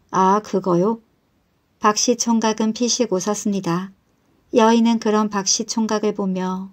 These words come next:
가슴을 치며 화를 냈지요. 아까 전에 제게 그러셨잖아요. "밥이 일하지요,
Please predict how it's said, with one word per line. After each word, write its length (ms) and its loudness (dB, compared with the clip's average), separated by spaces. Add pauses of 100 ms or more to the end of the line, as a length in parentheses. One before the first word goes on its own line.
(120)
가슴을 560 0
치며 400 -2
화를 300 -2
냈지요. 560 -4 (960)
아까 280 2
전에 320 0
제게 340 -2
그러셨잖아요. 840 -2 (360)
"밥이 440 4
일하지요, 600 -2